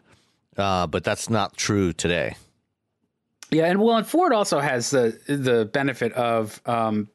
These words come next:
Speaker 2: they really, really know the fleet business. They have that. They're
Speaker 1: Oh,
Speaker 2: so
Speaker 1: yeah.
Speaker 2: good at that. If they need to sell a few, they'll sell a few to s-, to maintain that position. And, and they're really good at what they do. And the F-Series is,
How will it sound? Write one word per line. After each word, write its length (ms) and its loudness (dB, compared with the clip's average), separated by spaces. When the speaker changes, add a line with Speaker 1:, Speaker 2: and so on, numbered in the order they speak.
Speaker 2:
they 340 0
really, 420 0
really 340 0
know 300 0
the 100 -4
fleet 320 -2
business. 420 0
They 120 0
have 220 -2
that. 300 -2
They're 320 -2
Speaker 1:
Oh, 20 0
Speaker 2:
so 340 0
Speaker 1:
yeah. 80 -2
Speaker 2:
good 200 2
at 100 -4
that. 300 0
If 140 -6
they 140 2
need 200 4
to 120 0
sell 280 2
a 40 -2
few, 360 2
they'll 200 2
sell 440 0
a 20 0
few 260 0
to 80 0
s-, 360 -4
to 100 -2
maintain 480 0
that 200 -2
position. 520 0
And, 240 0
and 240 0
they're 340 2
really 300 2
good 140 2
at 80 2
what 140 0
they 120 0
do. 280 2
And 100 2
the 80 0
F-Series 460 0
is, 160 -4